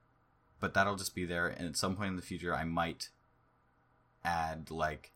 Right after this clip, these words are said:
versions of the pre-, like, we did the pre-show one time where we just started recording as soon as we got in a call instead of a half hour later when we started the show. I, that's not synced in the folders, but I might sync it and just upload it at some point if I have the time.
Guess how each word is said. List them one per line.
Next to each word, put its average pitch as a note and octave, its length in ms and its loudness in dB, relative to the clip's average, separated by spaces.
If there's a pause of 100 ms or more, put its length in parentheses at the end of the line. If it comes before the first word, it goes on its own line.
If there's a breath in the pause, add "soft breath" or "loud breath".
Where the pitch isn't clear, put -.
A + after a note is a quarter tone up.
(960)
versions E2+ 460 -2
of D#2 140 -6
the D#2+ 120 -4
pre-, E2 380 -6
like, F2 220 -4
we F2 80 -2
did E2 120 -4
the D2+ 80 -6
pre-show G2+ 400 -2
one F#2 220 0
time E2+ 300 -2
where D2 260 -4
we D#2 80 -6
just C#2+ 160 -4
started D#2+ 240 0
recording E2+ 380 -4
as D#2+ 80 -4
soon E2+ 100 -4
as D2+ 100 -8
we D#2 60 -8
got C#2+ 160 -4
in B1 60 -8
a C#2+ 40 -10
call D#2+ 280 -2
instead D2+ 240 -6
of D2 80 -8
a D2+ 60 -12
half D2 260 -2
hour C#2+ 160 -2
later D2+ 240 -4
when C2 80 -8
we C#2+ 80 -10
started C#2 260 -6
the B1+ 60 -10
show. G2+ 400 0 (560 soft breath)
I, D2+ 260 -2
that's - 260 0
not D2 200 -2
synced D#2+ 260 -2
in E2 140 -4
the D#2 40 -6
folders, E2 400 -4
but C#2 300 -8 (400)
I D#2+ 80 -6
might D#2 180 -4
sync E2+ 280 -2
it D#2 80 -2
and D2 100 -6
just D2 140 -10
upload D#2 320 -6
it A1+ 80 -6
at G1+ 80 -12
some D2+ 200 -6
point D#2+ 280 -6
if - 120 -16
I D2 60 -6
have C#2+ 160 -6
the - 60 -12
time. E2 420 -4